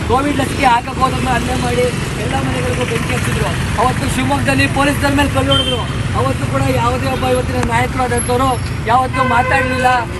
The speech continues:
ಅವ್ರನ್ನ ಓಲೈಕೆ ಮಾಡ್ತಾರೆ ಬಂದ್ರು ಕೇವಲ ಓಟಿಗೋಸ್ಕರ. ಕೇವಲ ಓಟಿಗೋಸ್ಕರ ಈ ರಾಜ್ಯದ ಈ ಭವಿಷ್ಯವನ್ನ ಕತ್ತಲೆಗೆ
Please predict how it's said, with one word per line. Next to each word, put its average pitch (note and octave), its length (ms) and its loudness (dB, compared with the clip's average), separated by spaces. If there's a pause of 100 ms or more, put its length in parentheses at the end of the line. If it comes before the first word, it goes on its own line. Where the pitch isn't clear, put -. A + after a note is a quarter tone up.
(140)
ಅವ್ರನ್ನ B3 400 -2
ಓಲೈಕೆ C4 280 -4
ಮಾಡ್ತಾರೆ B3 340 -4
ಬಂದ್ರು A#3+ 400 -4
ಕೇವಲ B3 220 0
ಓಟಿಗೋಸ್ಕರ. A#3+ 680 0 (520)
ಕೇವಲ C4+ 240 0
ಓಟಿಗೋಸ್ಕರ C4+ 800 0 (480)
ಈ B3+ 120 -2
ರಾಜ್ಯದ C#4 400 0
ಈ C4+ 120 2
ಭವಿಷ್ಯವನ್ನ C4+ 640 0 (440)
ಕತ್ತಲೆಗೆ C#4 460 0